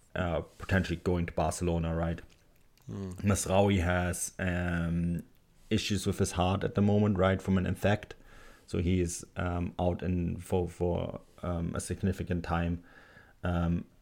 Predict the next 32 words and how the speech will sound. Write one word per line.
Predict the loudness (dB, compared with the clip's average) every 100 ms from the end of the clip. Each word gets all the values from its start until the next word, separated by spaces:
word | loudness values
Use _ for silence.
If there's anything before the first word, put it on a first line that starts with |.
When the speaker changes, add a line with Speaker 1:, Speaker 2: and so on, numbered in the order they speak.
| _
Speaker 1:
I | 2
think, | 4 4 4
too, | 4
with | 4 4
Mazraoui, | 2 0 0 2 2 2 0 -4 -14 _ _ _
although | 0 4 4
he | 4 4
has | 4 2 0
been | 0 0 0 -2 -2
a | -4 0
good | 0 0
addition, | -2 0 -2 0 2 2 0
I | -2
don't | -2
think | -2 -4 -2
he | -4
does. | -2 0 0 -4 -10 -16 _ _
He, | -12 -8
he, | -6 -2
I |
think | 0 2 4
the | 2
club, | 4 4 4 4
there's | 2 4
a |
little | 4 4
bit | 4
of | 2 -2 -2
disappointment | 2 2 2 2 2 2 -2
within | -2 -2 -2
the |
club. | -2 -2 -2 -4